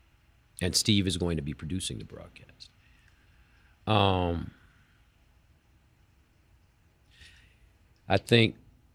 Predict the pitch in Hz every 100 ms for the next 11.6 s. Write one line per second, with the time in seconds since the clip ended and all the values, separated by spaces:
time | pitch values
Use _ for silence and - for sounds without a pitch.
0 | _ _ _ 107 107 - 127 113 113 110
1 | 117 117 113 113 110 - - - - -
2 | - - - - 107 80 104 107 107 104
3 | - - - _ _ _ _ 85 87 85
4 | 82 - - 95 95 92 92 92 - 95
5 | 90 - 90 - 95 87 80 82 78 69
6 | 67 - - - - - - - 85 90
7 | 76 78 78 76 64 - - - - -
8 | - 76 69 65 - 71 - - - -
9 | _ _ _ _ _ _ _ _ _ _
10 | _ _ - - _ _ - - 82 -
11 | 76 71 76 69 69